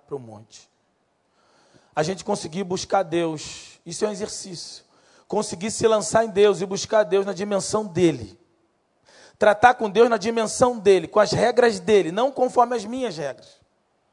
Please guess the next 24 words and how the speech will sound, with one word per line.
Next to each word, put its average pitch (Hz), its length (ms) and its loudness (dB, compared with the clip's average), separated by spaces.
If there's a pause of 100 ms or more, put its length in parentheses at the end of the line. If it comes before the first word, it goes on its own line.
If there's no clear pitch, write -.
(920)
Se - 220 -4
lançar 254 420 6
diante 254 320 0
do 220 120 -6
Senhor 240 420 6
para 254 160 2
que 254 140 -10
ele 277 240 2
faça, 247 520 4
ele 262 200 4
responda 254 580 4
como 269 240 4
ele 285 160 4
quer. 262 500 4 (1040)
Porque - 280 4
Deus 294 500 8
não 277 200 10
responde 330 440 4
só 277 220 6
sim 269 360 -2
e 240 40 -6
não. 208 280 2
Deus 240 240 2
responde 302 640 4